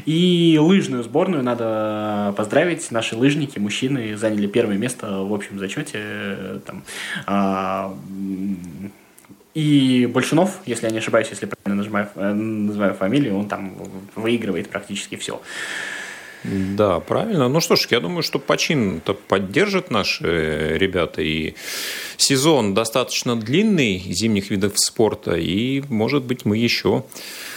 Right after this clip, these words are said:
Speaker 2: узнаем и услышим о новых победах и в том, и в другом,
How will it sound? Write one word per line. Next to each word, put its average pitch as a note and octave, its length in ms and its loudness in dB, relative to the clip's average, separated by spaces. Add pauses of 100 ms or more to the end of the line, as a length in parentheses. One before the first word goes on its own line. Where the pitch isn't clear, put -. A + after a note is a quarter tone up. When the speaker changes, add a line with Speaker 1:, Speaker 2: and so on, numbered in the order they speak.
(140)
Speaker 2:
узнаем A2+ 560 4
и A2 40 4
услышим G#2+ 600 2
о G2 160 0
новых G2 460 0 (120)
победах F#2+ 600 0
и F2 140 2
в - 100 -10
том, G2+ 180 0
и G2+ 60 0
в F#2 40 -8
другом, F#2+ 440 2